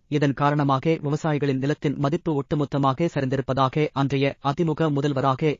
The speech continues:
ஜெயலலிதா இருந்தபோது எண்ணெய் குழாய் திட்டம் திட்டமானது சாலை வழியாகத்தான் அமைக்கப்படும் என திட்டம் நிறைவேற்றப்பட்டு மத்திய அரசுக்கு கடிதம் அனுப்பப்பட்டு, கெயில் எரிகாற்று குழாய் திட்டத்தின் மூலம் முன்னூற்று நாற்பது கிலோமீட்டர் தூரத்திற்கும், ஐ டி பி எல் திட்டம் இருநூற்று எழுபது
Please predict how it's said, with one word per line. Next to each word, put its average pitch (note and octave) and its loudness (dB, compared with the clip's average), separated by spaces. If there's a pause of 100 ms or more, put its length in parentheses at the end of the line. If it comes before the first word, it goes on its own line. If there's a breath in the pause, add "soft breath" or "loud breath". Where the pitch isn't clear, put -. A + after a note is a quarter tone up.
ஜெயலலிதா C#3+ 2
இருந்தபோது C#3 0 (220)
எண்ணெய் D#3+ 2
குழாய் D#3 0
திட்டம் C#3 -2
திட்டமானது C#3 0
சாலை D#3 0
வழியாகத்தான் C#3+ 0
அமைக்கப்படும் C#3 0
என D3 0 (160)
திட்டம் D3 0
நிறைவேற்றப்பட்டு D3+ 0 (120)
மத்திய C#3+ 0
அரசுக்கு E3 -4
கடிதம் D3 0
அனுப்பப்பட்டு, D3+ 0 (140)
கெயில் D3+ 0
எரிகாற்று D#3 0
குழாய் D3+ 0
திட்டத்தின் C#3 -2
மூலம் C#3 2
முன்னூற்று D#3+ 0
நாற்பது D3 0 (220)
கிலோமீட்டர் D#3+ 0
தூரத்திற்கும், C#3 0 (120)
ஐ C#3+ 2 (100)
டி E3 0
பி D#3+ -2
எல் C3+ -2
திட்டம் C#3+ -2
இருநூற்று D#3+ 0
எழுபது D3 2